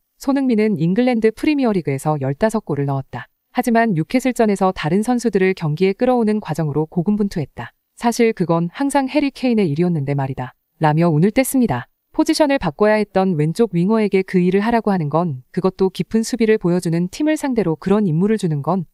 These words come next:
월드클래스를 두고 완전히 재능을 낭비하는 것이다. 손흥민을 해리 케인을 대체하지 못해 발생한 클럽의 희생자다. 이는 절대 사소한 문제가 아니며 반드시 해결해야 할 이슈다. 캡틴 손흥민이 올 시즌이 끝나기 전까지 최선을 다할 수 있는 포지션으로 돌아가게 해줘야 한다.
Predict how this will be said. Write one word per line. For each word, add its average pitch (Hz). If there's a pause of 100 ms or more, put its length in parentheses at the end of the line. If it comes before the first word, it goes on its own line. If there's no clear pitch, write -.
(120)
월드클래스를 196
두고 175
완전히 156
재능을 180
낭비하는 185
것이다. 135 (200)
손흥민을 254
해리 294
케인을 214
대체하지 185
못해 143
발생한 160
클럽의 185
희생자다. 220 (260)
이는 185
절대 196
사소한 302
문제가 175
아니며 151
반드시 175
해결해야 294
할 220
이슈다. 135 (260)
캡틴 269
손흥민이 262
올 156
시즌이 185
끝나기 247
전까지 165
최선을 262
다할 156
수 -
있는 175
포지션으로 240
돌아가게 170
해줘야 247
한다. 127